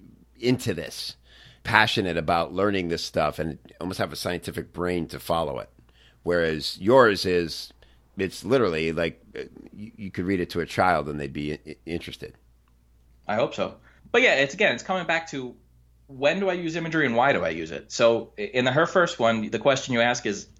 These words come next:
Speaker 2: you know, "What am I seeing when I read this?"
Speaker 1: Mm-hmm.
Speaker 2: Especially if it's the first thing you're coming in. Is it, you, you know, you can come in with an, just an intrigue, a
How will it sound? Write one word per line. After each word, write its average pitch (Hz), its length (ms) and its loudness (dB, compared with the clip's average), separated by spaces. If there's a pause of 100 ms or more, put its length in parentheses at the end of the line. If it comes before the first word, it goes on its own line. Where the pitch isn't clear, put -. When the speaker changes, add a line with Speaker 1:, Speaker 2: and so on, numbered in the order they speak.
Speaker 2:
you 110 120 -6
know, 101 80 2
"What 123 160 4
am 123 100 4
I 107 40 2
seeing 113 320 2
when 101 100 2
I 92 60 0
read 95 260 -4
this?" 82 260 -8 (220)
Speaker 1:
Mm-hmm. 78 140 -12
Speaker 2:
Especially 160 360 4
if 147 60 2
it's 143 120 -2
the 113 80 -8
first 127 300 0
thing 107 120 2
you're 98 100 0
coming 92 300 -2
in. - 140 -12 (560)
Is 113 140 2
it, 120 240 2
you, 127 100 2
you 135 120 -6
know, 143 80 4
you 147 160 2
can 185 80 2
come 123 160 2
in 117 100 2
with 107 160 0
an, 98 140 -4
just 107 180 -6
an 107 80 -4
intrigue, 107 520 4
a 95 200 2